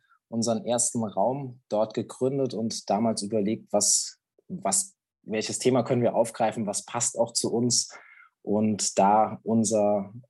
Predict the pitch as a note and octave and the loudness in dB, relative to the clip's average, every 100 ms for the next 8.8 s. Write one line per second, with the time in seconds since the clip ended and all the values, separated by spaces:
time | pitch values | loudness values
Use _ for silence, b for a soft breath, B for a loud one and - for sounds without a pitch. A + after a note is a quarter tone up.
0 | - A#2 G#2+ G2+ G#2 G#2+ A#2 G2+ A2+ D3+ | -12 -6 -4 0 2 2 2 4 2 4
1 | D#3 A#2 A2+ G#2 A2 - - G2+ G#2+ C3 | 0 0 -4 -4 -4 -6 -2 -2 2 0
2 | C3 B2+ A#2+ - G#2+ G#2+ - G#2+ G2+ A2+ | 0 -4 -4 -8 -6 -6 -2 -2 0 2
3 | B2 - A2+ G#2+ A2 G2+ C#3 A#2+ A#2+ - | 0 0 -2 0 0 2 2 0 -2 -2
4 | G3 F#3+ G#2 - - _ _ _ _ G2+ | -2 0 -2 -2 -8 _ _ _ _ 2
5 | B2+ D3 - G2 B2 B2+ A#2+ A2 G#2 G2+ | 2 4 0 2 4 4 4 2 2 2
6 | C3 B2+ A#2 A#2 G#2+ A#2 A2+ G#2+ A2 A#2+ | 2 0 2 0 2 -2 -4 -4 -4 -6
7 | A#2+ A2+ A#2 - G#2 - G2 F#2 A#2 - | -8 -2 0 0 -4 -4 2 2 2 0
8 | F#2+ F#2+ F#2+ F#2+ F#2+ G2 G#2 | -2 -2 -2 -2 0 0 0